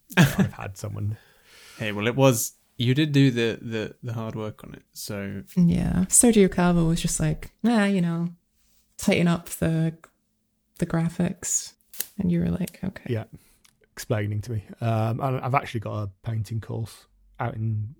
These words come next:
Speaker 2: M-, Madrid in October.
Speaker 3: Oh,
Speaker 2: Um,
Speaker 1: wow.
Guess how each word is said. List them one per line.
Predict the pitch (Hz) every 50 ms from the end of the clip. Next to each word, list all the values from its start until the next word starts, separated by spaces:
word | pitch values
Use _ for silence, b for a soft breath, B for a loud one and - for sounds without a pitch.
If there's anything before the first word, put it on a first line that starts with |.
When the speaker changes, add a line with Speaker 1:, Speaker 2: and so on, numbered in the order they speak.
| 285
Speaker 2:
M-, | 233 143 - -
Madrid | - - - 143 123 113 113 104 98 113 120 110 107 98 - - _ _
in | 120 107
October. | 110 - - - - 113 110 110 107 107 110 104 - b b b b b b b b b b b b b b b b b b b b b b _ -
Speaker 3:
Oh, | 185
Speaker 2:
Um, | - 120 117 113 107 107 107
Speaker 1:
wow. | 104 110 107 - -